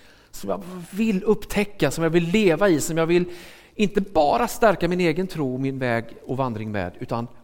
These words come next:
också sjunga ut i den här världen. Det finns en sång för dig, Karlstadbo, <laughs> eller Sävedalenbo, eller Virserumsbo, eller vad du än är.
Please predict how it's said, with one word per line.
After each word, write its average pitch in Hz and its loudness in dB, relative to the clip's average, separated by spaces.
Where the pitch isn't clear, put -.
också - -4
sjunga 131 -8
ut 139 -8
i 120 -4
den 120 -10
här 117 -10
världen. 127 -12
Det 135 -6
finns 240 -4
en 202 -4
sång 202 -6
för - -4
dig, 101 -2
Karlstadbo, 107 -2
<laughs> - -20
eller 135 4
Sävedalenbo, 120 4
eller 120 4
Virserumsbo, 127 0
eller 120 2
vad 120 2
du 117 0
än 110 0
är. 101 -4